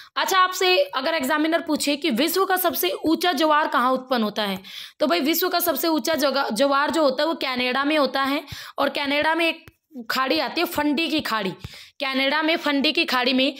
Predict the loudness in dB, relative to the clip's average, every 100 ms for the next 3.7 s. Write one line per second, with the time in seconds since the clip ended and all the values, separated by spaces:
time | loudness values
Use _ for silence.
0 | -16 -4 -2 0 0 0 2 0 2 0
1 | 2 2 2 0 0 2 2 2 2 2
2 | -4 -18 _ -2 0 2 0 -2 -2 0
3 | 2 2 2 -2 -2 -6